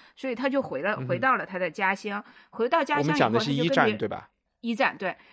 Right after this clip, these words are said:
Speaker 1: 回到家乡以后，
Speaker 2: 嗯哼。
Speaker 1: 他就跟别人吹牛说他打过仗了，然后他的腿还负伤了，
Speaker 2: 嗯。
Speaker 1: 所以他每天就装作瘸子在家里走路，就在这个小镇上走路，然后，呃，以证明他的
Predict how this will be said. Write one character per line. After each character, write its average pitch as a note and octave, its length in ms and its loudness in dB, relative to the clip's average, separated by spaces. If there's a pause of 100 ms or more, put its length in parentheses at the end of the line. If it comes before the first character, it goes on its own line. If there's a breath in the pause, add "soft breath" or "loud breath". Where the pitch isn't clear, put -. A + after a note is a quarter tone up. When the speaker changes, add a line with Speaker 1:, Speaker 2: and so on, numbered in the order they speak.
Speaker 1:
回 A3 120 -4
到 C#4 160 2
家 D4 200 0
乡 D4+ 180 0
以 G3+ 80 -2
后， A3+ 140 -4
Speaker 2:
嗯 - 0 -
哼。 - 20 -6
Speaker 1:
他 C4+ 100 -10
就 C4 140 -6
跟 C#4 160 -2
别 G3 140 -4
人 A3 120 -6
吹 C#4 220 -6
牛 G3 260 -4
说 B3 140 -6
他 C4 100 -6
打 B3 220 -8
过 F3+ 180 -8
仗 F#3+ 300 -4
了， - 100 -18 (260 loud breath)
然 G#3 120 -4
后 B3 60 0
他 C4 120 -4
的 B3+ 120 -2
腿 - 180 -8
还 E3+ 160 -10
负 A3 160 -12
伤 G3+ 340 -2
了， - 140 -10
Speaker 2:
嗯。 - 80 -20 (160 loud breath)
Speaker 1:
所 B3 140 0
以 - 20 2
他 C4+ 140 -2
每 G#3 160 -2
天 A#3+ 180 -6
就 A#3 140 -6
装 A#3 240 -2
作 A3+ 100 -6
瘸 D3+ 300 -10
子 A3 120 -10
在 G3 160 -6
家 G3+ 220 0
里 G3 100 -2
走 - 220 -8
路， F#3 320 -12
就 G#3+ 140 -6
在 G3 180 0
这 G3 80 -4
个 G3 100 -2
小 F3 220 -2
镇 G#3+ 160 -4
上 F#3 180 -2
走 F3 200 -12
路， F3+ 200 -8 (320 loud breath)
然 F#3 140 -4
后， G3 260 -4 (360)
呃， F#3+ 200 -6
以 F3+ 160 -6
证 A#3 220 -2
明 F3 240 -12
他 G#3+ 180 -6
的 F3 320 -4